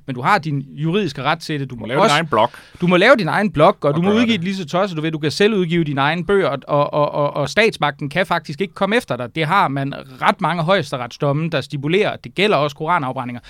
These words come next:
Speaker 1: Så kan det være, der er lokale myndigheder, der vil sige, det overtræder et afbrændingsforbud og så videre. Men hvis det er det, man vil,
Speaker 2: <laughs> Du
Speaker 1: så
Speaker 2: må ikke brænde, hvis der var tørke længe.
Speaker 1: Jamen, der har faktisk, der har faktisk, jeg, jeg mener faktisk i forbindelse med, med Terry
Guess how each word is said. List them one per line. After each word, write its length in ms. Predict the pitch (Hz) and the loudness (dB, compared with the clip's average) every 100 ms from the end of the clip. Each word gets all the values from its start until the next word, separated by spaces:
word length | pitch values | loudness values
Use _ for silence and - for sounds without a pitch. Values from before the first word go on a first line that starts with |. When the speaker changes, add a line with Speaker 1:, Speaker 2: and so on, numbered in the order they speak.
| - | -20
Speaker 1:
Så 40 | - | -8
kan 80 | 156 | -2
det 60 | |
være, 120 | 165 | 0
der 60 | 160 | 0
er 40 | |
lokale 280 | 139 170 170 | -2 -2 -2
myndigheder, 340 | 147 165 147 139 | 0 0 0 -2
der 80 | |
vil 80 | 117 | -4
sige, 140 | 147 143 | -10 -10
det 140 | 147 | -6
overtræder 360 | 156 170 147 131 | -4 -4 -4 -4
et 60 | |
afbrændingsforbud 800 | 127 156 131 127 - 131 127 139 | -2 -2 -4 -6 -6 -6 -4 -2
og 100 | 139 | -2
så 80 | 135 | -4
videre. 260 | 123 143 139 | -2 0 0
Men 260 | 143 151 | 0 -2
hvis 160 | 143 139 | -2 -4
det 80 | 147 | 0
er 20 | |
det, 100 | 175 | 2
man 160 | 247 214 | 2 2
vil, 100 | 202 | 0
Speaker 2:
<laughs> 460 | - - 170 - | -2 0 -2 2
Du 60 | 185 | 4
Speaker 1:
så 120 | 226 | 6
Speaker 2:
må 60 | 220 - | 8 6
ikke 120 | - | 6
brænde, 260 | 151 170 196 | 6 6 4
hvis 100 | 175 | 0
der 100 | 151 | 2
var 80 | 160 | 2
tørke 420 | 151 139 139 156 | 4 6 8 8
længe. 140 | 165 117 | 4 0
Speaker 1:
Jamen, 180 | 113 226 | 4 6
der 60 | |
har 100 | 208 | 8
faktisk, 240 | 196 220 196 | 8 6 6
der 60 | |
har 140 | 185 208 | 6 6
faktisk, 420 | 196 - - - | 6 6 4 6
jeg, 100 | 185 | 4
jeg 120 | 180 | 4
mener 240 | 190 240 160 | 4 4 4
faktisk 420 | 175 175 165 143 | 2 2 -2 -2
i 40 | |
forbindelse 400 | 147 151 190 139 | -2 0 0 0
med, 100 | 139 - - | -2 -2 -2
med 180 | 147 | -2
Terry 240 | 143 147 | -2 -2